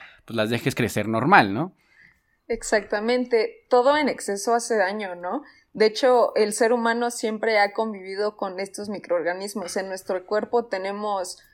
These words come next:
Speaker 2: bacterias que nos ayudan a mantener nuestro P H normal, que nos ayudan a digerir ciertos alimentos, o sea, siempre están presentes con nosotros, y nosotros al decir, "No, tengo que acabar con todo esto", y empiezas a,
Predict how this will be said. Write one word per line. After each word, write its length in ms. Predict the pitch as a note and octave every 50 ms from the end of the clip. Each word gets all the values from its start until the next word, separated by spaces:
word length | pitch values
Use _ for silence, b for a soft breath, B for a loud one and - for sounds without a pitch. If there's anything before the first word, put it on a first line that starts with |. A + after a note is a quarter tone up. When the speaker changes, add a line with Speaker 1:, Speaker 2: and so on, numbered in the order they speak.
| b b _
Speaker 2:
bacterias 920 | - G#3 G3 F#3+ - - - A3+ G#3 G#3+ A#3 A3+ A3 A3 G#3+ A3 G#3+ - - -
que 120 | - A#3 G3+
nos 240 | G3 F#3 F#3 -
ayudan 580 | G#3+ F#3 F#3 F#3 G3+ G3 G3 G#3+ G#3 G#3 G3+ - -
a 80 | G#3
mantener 720 | G3+ F#3+ F#3+ F#3+ F#3+ - - F3 F#3 G3 G3+ G3+ G3+ A3 b b b b b b b _
nuestro 600 | - G#3 G3+ G3 - - G#3 F#3+ F#3 E3 - - -
P 120 | G#3 G3
H 220 | G3 G3 - - G#3
normal, 480 | G3+ F#3 E3+ E3+ F3 G3 G3 G3 G3+ G3+
que 100 | - G3
nos 220 | F#3+ F#3 - G3+
ayudan 340 | F#3+ F#3+ F#3+ F#3+ G3 G3 F#3+
a 60 | F3+
digerir 500 | E3+ F3 E3+ - G3 F#3 F3+ G3+ G3 F#3+
ciertos 480 | - - G#3+ G3 G3 - G#3 G#3 - G3+
alimentos, 800 | F#3 F#3 E3 E3 F3+ F#3+ F#3 F#3+ G3 F#3+ - G3 F#3+ F#3 F#3 -
o 60 | -
sea, 100 | G#3 G3
siempre 280 | G3 A#3 A3 A3 A#3
están 280 | A#3 - A#3 G#3+ G#3+ G#3+
presentes 500 | G#3+ G#3+ G#3+ - G#3+ G#3 G#3 G3+ G#3 G3+
con 160 | - F#3+ F3+
nosotros, 580 | C3+ A2+ - - G3 F#3 - - - - - -
y 40 | G3
nosotros 720 | F#3+ F3+ F#3+ - - G#3 G#3 - A3 A3 G3+ G3+ G3+ -
al 220 | - F#3 F#3 F3+ E3+
decir, 320 | F3+ F#3+ - G#3+ G3 F#3+
"No, 180 | G#3 G#3+ G3+ G#3
tengo 240 | - G#3+ A3 A3+ A3
que 80 | B3
acabar 300 | A#3 A3 F#3+ F#3 F#3 G3
con 180 | - A#3 A3 G#3+
todo 140 | - G#3 G#3
esto", 340 | G3 G3 - - F#3+ D#3+
y 120 | E3 F3 F3+
empiezas 520 | F3+ F3 - F#3+ G3 - A3 G#3+ G#3 - A3
a, 280 | G3 F3 D#3+ - -